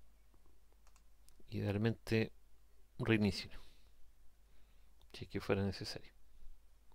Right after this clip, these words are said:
Entonces podemos poner acá no restar. Y no sé si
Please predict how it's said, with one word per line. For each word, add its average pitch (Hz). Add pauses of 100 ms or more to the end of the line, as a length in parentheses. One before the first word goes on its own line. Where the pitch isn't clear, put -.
(540)
Entonces -
podemos 107
poner 110
acá 113 (2750)
no 107
restar. 123 (1800)
Y 110 (380)
no 113
sé -
si 117